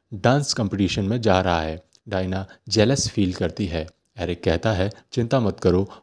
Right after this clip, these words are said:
वो बस मेरी डांस पार्टनर है और मैं बस इसलिए जा रहा हूँ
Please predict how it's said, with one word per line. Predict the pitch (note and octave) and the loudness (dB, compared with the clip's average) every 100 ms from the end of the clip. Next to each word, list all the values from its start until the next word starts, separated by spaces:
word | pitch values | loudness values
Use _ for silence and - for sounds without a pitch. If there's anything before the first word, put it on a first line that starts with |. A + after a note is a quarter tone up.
| - | -2
वो | D#3 | 0
बस | D#3 D3 | 2 0
मेरी | A#2+ A2+ B2+ - - | 0 0 -2 -8 -10
डांस | A2 A#2+ C#3+ C3+ | 2 4 4 0
पार्टनर | - G2 F#2+ F#2 | -2 -4 0 0
है | E2+ F2 - - | 0 -4 -8 -8
और | C3 C#3 | -2 0
मैं | D3 | 2
बस | C#3 B2+ - - | 2 0 -4 -8
इसलिए | - A#2+ B2 | -2 4 4
जा | G#2 F#2+ | 6 4
रहा | F#2+ | 4
हूँ | F#2+ | -2